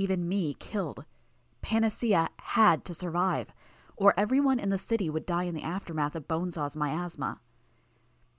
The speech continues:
Panacea is the healer. She's on the top floor. Jack is the slasher. The blonde girl is the chemist tinker.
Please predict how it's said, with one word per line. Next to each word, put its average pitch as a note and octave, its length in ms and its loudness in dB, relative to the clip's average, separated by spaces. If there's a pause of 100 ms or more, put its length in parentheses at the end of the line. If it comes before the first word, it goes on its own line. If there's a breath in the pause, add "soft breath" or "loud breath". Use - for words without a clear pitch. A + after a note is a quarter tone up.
(400)
Panacea F#3 500 0
is F3+ 160 -4
the F3 80 -6
healer. E3+ 520 -4 (120)
She's E3+ 180 -6
on E3 100 -2
the D#3+ 100 -6
top E3 260 -4
floor. D3+ 360 -4 (600 soft breath)
Jack D#3+ 340 -4
is F3+ 120 -4
the F#3+ 80 -4
slasher. E3+ 640 -2 (320)
The E3+ 100 -2
blonde E3 360 0
girl E3+ 280 0
is E3 120 -4
the D3+ 60 -8
chemist - 400 -6
tinker. D3+ 480 -6